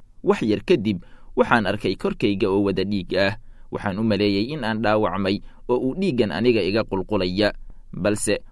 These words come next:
waxa uu ahaa dhiigga qaar ka mid ah asxaabtaydii ugu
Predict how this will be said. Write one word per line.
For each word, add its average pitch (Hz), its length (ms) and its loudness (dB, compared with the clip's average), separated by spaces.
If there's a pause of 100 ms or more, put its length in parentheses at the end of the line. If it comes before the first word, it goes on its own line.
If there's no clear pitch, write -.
waxa 185 300 2
uu 101 200 2
ahaa 104 240 2
dhiigga 127 340 0
qaar 139 260 0
ka 180 140 -4
mid 120 240 0
ah 110 160 -2
asxaabtaydii 104 760 -2
ugu 123 260 2